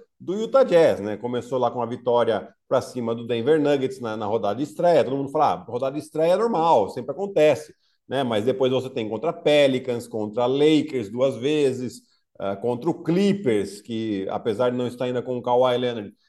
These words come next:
ah, é um time que tem um elenco bastante profundo, né? E, e, assim, eh, eu vejo times com, um time com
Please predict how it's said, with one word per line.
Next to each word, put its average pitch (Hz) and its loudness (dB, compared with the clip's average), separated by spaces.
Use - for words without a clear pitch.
ah, - -10
é 139 4
um 151 2
time 143 -6
que 131 -6
tem 135 -4
um 131 -2
elenco 123 -4
bastante 117 -2
profundo, 175 -6
né? 143 0
E, 135 -6
e, 156 0
assim, 151 -4
eh, - -10
eu 156 0
vejo 180 -2
times 208 -8
com, 202 -8
um 165 -4
time 202 -8
com 202 -8